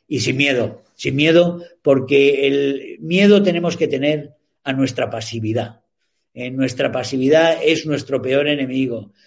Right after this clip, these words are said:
Nuestra, nuestra tolerancia con lo intolerable es, es realmente lo que nos ha traído,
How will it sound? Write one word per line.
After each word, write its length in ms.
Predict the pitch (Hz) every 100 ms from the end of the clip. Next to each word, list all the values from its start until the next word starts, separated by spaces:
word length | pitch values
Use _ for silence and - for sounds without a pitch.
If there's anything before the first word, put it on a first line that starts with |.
| _ -
Nuestra, 600 | 127 120 110 135 131 127
nuestra 680 | 131 131 - 147 131 -
tolerancia 800 | - 143 139 143 170 165 185 170
con 160 | 170 147
lo 80 | 143
intolerable 960 | 131 135 131 139 160 170 170 175 175 - _ _ _
es, 360 | 143 143 139 139
es 300 | 151 147 147
realmente 600 | 147 143 147 143 139 143
lo 160 | 143 123
que 100 | 123
nos 160 | 120
ha 100 | 135
traído, 640 | 131 135 135 139 131 110